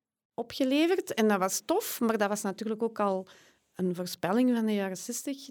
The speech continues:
Dat was nu niet, hè, dat is nu niet zo'n, ik weet niet hoe grote verrassing dat we dat hebben gevonden. Voor de rest hebben die eigenlijk, voor de rest hebben die niet zoveel gevonden. Er is, er is niks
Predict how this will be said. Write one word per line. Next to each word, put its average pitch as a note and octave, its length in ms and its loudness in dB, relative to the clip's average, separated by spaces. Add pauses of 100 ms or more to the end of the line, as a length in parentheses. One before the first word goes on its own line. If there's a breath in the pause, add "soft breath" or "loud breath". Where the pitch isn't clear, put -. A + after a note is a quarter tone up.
Dat F#3+ 120 -4
was F#3+ 140 -6
nu F#3 120 0
niet, G#3+ 320 0 (380)
hè, A3+ 180 -8 (160)
dat G#3 160 -10
is - 120 -12
nu G3 120 -2
niet G#3 180 4
zo'n, G#3 420 -4
ik - 60 -12
weet A#3+ 180 2
niet A#3+ 100 4
hoe A3 100 2
grote A3 260 2
verrassing A#3 380 2
dat A#3 120 4
we G#3+ 60 4
dat F#3+ 120 4
hebben F3 200 -2
gevonden. C#4+ 300 2 (380 loud breath)
Voor A3 160 0
de G3+ 60 0
rest A#3+ 180 2
hebben A#3 180 4
die G#3+ 100 4
eigenlijk, C4 320 0 (260)
voor G#3 180 -4
de F#3+ 60 -2
rest C4+ 180 0
hebben B3+ 180 4
die G#3 100 2
niet G#3+ 280 6
zoveel G#3 360 0
gevonden. F3+ 440 0
Er F3 80 -4
is, - 220 -6
er E3+ 140 -4
is G3 120 -4
niks G#3 340 0